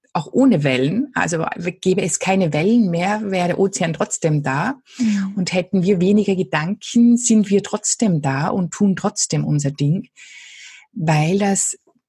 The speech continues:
Speaker 1: das gehört einfach dazu. Also was, was sollten wir denn sonst tun? Wir sind Menschen, wir sind dazu auserkoren, auf diesem, auf diesem Planeten, in diesem Universum ganz viel auf die Beine zu bringen.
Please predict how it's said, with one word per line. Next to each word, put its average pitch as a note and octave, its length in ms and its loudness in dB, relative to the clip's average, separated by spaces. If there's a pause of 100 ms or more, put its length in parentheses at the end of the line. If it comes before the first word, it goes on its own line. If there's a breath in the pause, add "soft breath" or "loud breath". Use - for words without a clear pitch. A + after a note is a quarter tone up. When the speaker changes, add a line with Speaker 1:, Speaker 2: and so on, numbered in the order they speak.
Speaker 1:
das E3+ 160 -4
gehört D#3 240 0
einfach D#3 240 -2
dazu. E3+ 380 -2
Also E3 260 -2
was, E3 260 -4
was E3+ 240 -2
sollten F3 460 -2
wir F3+ 80 2
denn E3 180 -2
sonst A3 460 0
tun? D#3 260 0
Wir D#3+ 80 -2
sind E3 240 -2
Menschen, D3+ 560 2
wir G#3 160 2
sind E3+ 500 -2 (560 loud breath)
dazu E3+ 760 2 (240)
auserkoren, F3+ 680 0
auf - 140 -6
diesem, F3+ 480 -2
auf - 160 -10
diesem E3+ 320 -4
Planeten, E3+ 680 -2
in F#3 180 -2
diesem E3+ 240 -4
Universum F3 540 0
ganz E3 280 -2
viel A3+ 380 2
auf - 100 -2
die - 100 -2
Beine C#3+ 340 -2
zu D#3 200 -2
bringen. D#3+ 600 2